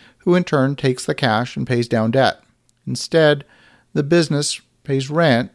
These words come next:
rather than servicing the debt. In some cases, it's a way for companies that have paid down debt to raise cash without borrowing funds. It's a game that makes it all seem like a massive shell game, where there's very little of true value being added to the equation. According to the folks at Green Street Analytics,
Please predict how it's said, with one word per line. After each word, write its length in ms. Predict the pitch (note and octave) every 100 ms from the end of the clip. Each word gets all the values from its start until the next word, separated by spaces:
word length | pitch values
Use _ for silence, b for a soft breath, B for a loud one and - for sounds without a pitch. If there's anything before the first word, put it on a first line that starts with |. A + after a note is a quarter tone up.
| _
rather 320 | B2+ C3 C#3
than 100 | C#3+
servicing 540 | C#3+ - A#2 A#2 - A#2+
the 100 | A#2
debt. 360 | C#3 C#3 D2+ - _ _ -
In 200 | C3+ C#3
some 180 | F#3
cases, 460 | F3+ C3 A#2 D3+ D3
it's 140 | D#3+
a 40 | E3
way 160 | D#3
for 140 | D3+ C3+
companies 480 | D3+ C#3+ C3+ C#3+ C#3
that 100 | C#3
have 140 | C3+
paid 180 | D3+ C#3+
down 240 | C#3+ C#3
debt 180 | C3+ C3
to 80 | C#3
raise 200 | C3+ B2+
cash 320 | - B2+ B2+
without 260 | C3+ A#2+ A#2
borrowing 260 | B2 A#2
funds. 540 | A2 D3 C3 F2+ - - b b
It's 100 | -
a 40 |
game 220 | D#3+ F3 D#3+
that 140 | A#3+
makes 240 | E3 D#3
it 60 | -
all 200 | E3+ D#3
seem 160 | - D#3
like 180 | D3 D#3
a 40 |
massive 380 | D3 C#3+ - C3
shell 280 | - C#3+ C#3+
game, 380 | C3+ F#2+ - - _
where 120 | C#3+
there's 220 | C#3 C#3+ C#3
very 180 | D#3
little 440 | D3+ D3 E3 D3+ D3
of 140 | C3+
true 180 | - C#3+
value 340 | C#3+ D3 C3+
being 220 | C3 C#3 B2+
added 240 | B2 B2+
to 100 | B2+
the 80 | A#2
equation. 640 | A2+ C3 B2+ B2+ G2+ D#2 - _ _ _ -
According 240 | G3 G3+
to 80 | F#3+
the 100 | F3+
folks 260 | F3 E3 E3
at 100 | D3
Green 200 | D#3+ D#3
Street 280 | - D3
Analytics, 760 | D3 C#3+ C#3+ D#3 D3 G2+ - -